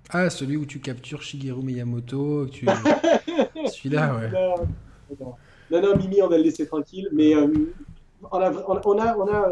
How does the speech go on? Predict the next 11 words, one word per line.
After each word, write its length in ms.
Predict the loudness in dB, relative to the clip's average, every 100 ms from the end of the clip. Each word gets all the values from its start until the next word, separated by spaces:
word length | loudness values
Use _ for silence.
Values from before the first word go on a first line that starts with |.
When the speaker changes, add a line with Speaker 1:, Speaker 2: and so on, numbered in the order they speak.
| 0 -2
Speaker 2:
un 60 | -2
objectif, 600 | -2 -6 -8 -18 -20 _ _ _ -20 -20 -20 -20 -16 -2
euh, 280 | 0 4 2
qui 140 | 2
va 80 | 2
nous 160 | 2 0
permettre, 440 | 2 2 4 0 -4
je 180 | -2 0
peux 180 | 2 2
pas 140 | 4
encore 520 | 2 2 2 0 -2